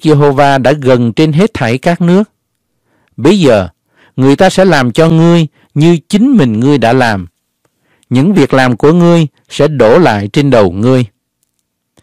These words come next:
Phải, như các ngươi đã uống trên núi thánh ta thể nào, thì hết thảy các nước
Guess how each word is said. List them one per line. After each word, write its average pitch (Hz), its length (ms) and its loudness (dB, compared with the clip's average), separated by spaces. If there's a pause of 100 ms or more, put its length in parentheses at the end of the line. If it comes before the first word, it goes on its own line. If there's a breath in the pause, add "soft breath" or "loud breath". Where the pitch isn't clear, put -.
(180)
Phải, 117 480 -2 (320)
như 160 140 2
các 208 220 0
ngươi 196 160 2
đã 147 220 2
uống 233 300 2
trên 180 200 0
núi 214 240 0
thánh 208 280 -4
ta 165 260 0
thể 131 220 -4
nào, 110 360 -4 (480)
thì 123 200 0
hết 208 200 0
thảy 135 220 -4
các 196 240 -2
nước 202 240 2